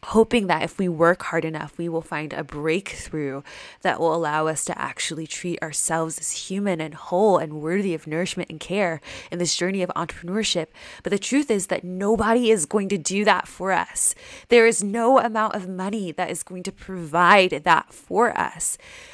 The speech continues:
That when we can recognize that the ten K months and the fifteen K months and the hundred K years are not milestones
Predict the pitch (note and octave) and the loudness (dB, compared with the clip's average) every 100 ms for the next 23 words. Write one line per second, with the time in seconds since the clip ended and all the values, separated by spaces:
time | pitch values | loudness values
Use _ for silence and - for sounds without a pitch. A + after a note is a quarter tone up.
0 | - - - A#3 A3 A3 A3+ A#3 B3+ B3 | -20 -20 6 6 6 0 -2 -2 -2 -2
1 | B3 G3 F3 F#3 C4 B3 A3+ A#3+ B3+ B3+ | -2 0 -2 0 -4 -2 2 4 4 0
2 | - G3 F#3+ - F#3+ A3+ A#3 G#3+ G#3 G3 | -4 -6 -6 -4 -4 -4 -2 -2 0 0
3 | F3 E3 - F3 G#3+ G#3 A#3+ A3+ G#3 G3 | -2 -6 -8 -8 -8 -6 -6 -4 -2 -2
4 | F3 E3+ - F3 F3+ G3+ A3 - G#3+ G3 | -4 -8 -10 -10 -8 -6 -6 -4 -2 0
5 | F#3 G#3 E3+ E3 - - - - F#3 G3 | 2 2 0 -4 -8 -16 -4 2 2 2
6 | G3 G3+ A3+ G3 F#3 F3 F3+ G3 - - | 6 8 8 6 0 2 4 2 0 0
7 | A#3 B3 C4 | -2 -4 -6